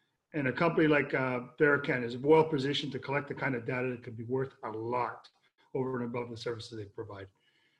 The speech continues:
Having said that, I also like C three, so, and I'm biased towards what Nicole has, so. <laughs> I'll go with Verican, but, um,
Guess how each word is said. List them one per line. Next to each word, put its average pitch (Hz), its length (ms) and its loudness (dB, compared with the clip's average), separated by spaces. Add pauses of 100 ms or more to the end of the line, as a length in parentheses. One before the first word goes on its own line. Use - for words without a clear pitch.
(400)
Having 190 200 6
said 190 240 6
that, 175 180 8
I 165 60 10
also 175 260 6
like 156 160 6
C 139 200 0
three, 127 400 -2
so, 117 340 -8 (540)
and 131 280 0
I'm 151 200 4
biased 151 400 4
towards 135 420 0
what 123 180 -2
Nicole 131 360 -2
has, 113 460 -6
so. 117 280 -8 (140)
<laughs> - 100 -20
I'll - 1160 0
go - 220 8 (240)
with - 160 2
Verican, 175 600 4
but, 143 320 4
um, 139 400 2